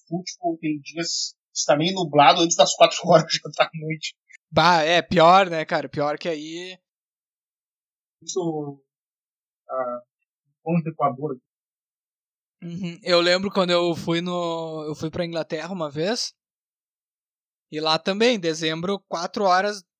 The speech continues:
Speaker 2: da tarde, já tava escurão na rua. Escurão, escurão, escurão. Ah, é muito louco. Ah, eu... não, não sei se eu conseguiria. Bom, se bem que eu gosto mais da noite, então pra mim tanto faz.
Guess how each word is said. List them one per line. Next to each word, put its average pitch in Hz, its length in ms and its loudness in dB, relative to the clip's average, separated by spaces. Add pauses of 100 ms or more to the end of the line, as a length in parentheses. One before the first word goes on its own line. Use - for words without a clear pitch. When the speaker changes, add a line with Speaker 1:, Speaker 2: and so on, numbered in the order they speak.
(140)
Speaker 2:
da 170 140 -10
tarde, 170 460 -10
já 214 480 0
tava 220 300 -2 (240)
escurão 220 520 -2
na 196 100 -4
rua. 156 320 -10 (240)
Escurão, 170 460 -6
escurão, 170 340 -6
escurão. 131 320 -18 (1400)
Ah, 165 160 -6
é 196 40 -4
muito 180 260 -6
louco. 170 280 -2 (840)
Ah, 139 140 -12
eu... 135 100 -14 (1500)
não, 151 380 -14
não 180 60 -12
sei 185 240 -8
se 190 80 -12
eu 180 80 -10
conseguiria. 170 560 -10
Bom, 285 140 -2
se - 120 -8
bem 208 140 -10
que 254 60 -6
eu 220 40 -6
gosto 202 260 -6
mais 185 200 -8
da 170 100 -8
noite, 147 340 -6
então 139 220 -10
pra 151 140 -4
mim 160 120 -10
tanto 160 240 -6
faz. - 380 -14